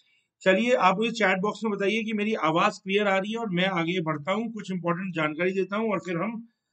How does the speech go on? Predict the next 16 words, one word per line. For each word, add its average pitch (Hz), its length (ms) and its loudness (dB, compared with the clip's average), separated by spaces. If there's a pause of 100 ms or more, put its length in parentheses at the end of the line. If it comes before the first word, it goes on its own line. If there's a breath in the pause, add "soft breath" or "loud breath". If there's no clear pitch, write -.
(140)
आ, 170 140 6
अपने 180 500 0
क्वेश्चंस 175 520 -4
पर 170 60 0
आगे 147 220 0
बढ़ेंगे 127 360 -6
बच्चों। 107 320 -14 (640)
चलिए, 104 320 -6 (760)
आज 180 180 6
एक 190 180 -2
और 208 160 4
class 208 340 0
है। 233 60 2
आज 190 320 0
हमने 214 220 -2
सुबह, 214 340 0